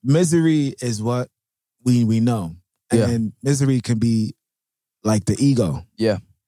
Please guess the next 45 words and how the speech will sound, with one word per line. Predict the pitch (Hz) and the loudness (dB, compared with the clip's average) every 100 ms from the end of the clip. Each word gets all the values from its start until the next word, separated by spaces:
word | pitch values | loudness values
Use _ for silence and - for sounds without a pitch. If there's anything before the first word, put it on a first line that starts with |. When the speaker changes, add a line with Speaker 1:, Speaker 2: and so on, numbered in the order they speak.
| _ _ _ _ 123 | _ _ _ _ -2
Speaker 1:
Because | 120 151 127 | 0 0 2
you | 131 | 2
know | 143 165 | 2 2
your | 160 - | 2 2
ego, | 147 127 117 120 - | 0 2 0 -2 -4
you | 117 | -4
stay | 127 147 143 | 0 0 0
in | 135 | 2
misery. | 156 147 98 82 - _ _ _ _ _ _ - | 2 0 -2 -6 -12 _ _ _ _ _ _ -4
And | 139 131 120 - | 0 2 0 -2
a | |
lot | 117 143 160 | -2 0 2
of | 147 | 0
us | 135 | 0
are | 135 | -2
afraid | 113 143 143 127 | -2 0 0 2
of | 113 | 2
what | 123 | 2
we | 110 104 | 0 0
don't | 113 101 | -2 0
know. | 107 113 78 - - | 0 -2 -4 -10 -2
Speaker 2:
Yeah. | 104 101 | 0 0
Speaker 1:
And | 82 - _ _ _ _ 104 | -2 -10 _ _ _ _ -2
that's | 120 - | 0 0
why | 127 | 0
we | 117 | 0
need | 123 - | -2 -4
to | |
start | - 120 104 | -4 -2 0
knowing | 110 113 101 | 0 0 -2
our | 87 85 | -4 -6
purpose. | - 120 - - - | -4 -6 -8 -6 -2
Speaker 2:
Yeah. | 117 107 - - - | 0 0 -4 -16 -2
Isn't | 156 311 392 | 0 0 -2
it | 277 | 0
crazy | 180 175 147 107 | 0 2 2 0
how | 123 127 127 | 0 0 0
even | 139 120 110 98 _ _ | -2 -2 -2 -6 _ _
you | 117 131 | 0 0
thinking | 131 131 120 113 | 2 0 0 2
you're | 104 | 0
humble | 95 117 104 85 87 - | 0 0 0 0 -2 -4
can | 113 101 | -2 0
be | 113 | 0
ego | 117 123 120 117 | 0 0 2 0